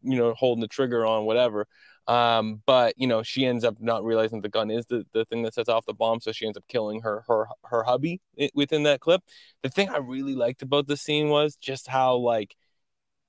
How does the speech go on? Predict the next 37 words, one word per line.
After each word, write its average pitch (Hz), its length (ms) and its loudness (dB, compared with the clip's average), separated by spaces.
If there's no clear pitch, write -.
you 143 180 -2
kn-, 156 100 0
we 180 140 4
all 226 140 6
have 170 120 -8
seen, 139 500 0
like, 113 320 0
Young 120 400 -4
Justice 120 560 -2
and 117 100 -6
therefore, 110 760 0
um, 104 500 0
you 104 180 -10
know 120 300 2
the 113 120 -2
development 110 600 -2
of 107 260 0
the 104 80 -10
Superboy 117 480 0
character. 135 580 2
I'm 127 140 2
gonna 120 160 2
assume 135 520 -2
that 123 140 -4
they 120 140 2
did 113 160 0
a, 113 120 -2
as 117 180 -4
good 127 180 2
of 120 100 0
a 120 60 0
job 120 380 4
on 113 100 2
Titans 131 400 0
with 135 140 -6
that 135 220 2
character. 143 440 0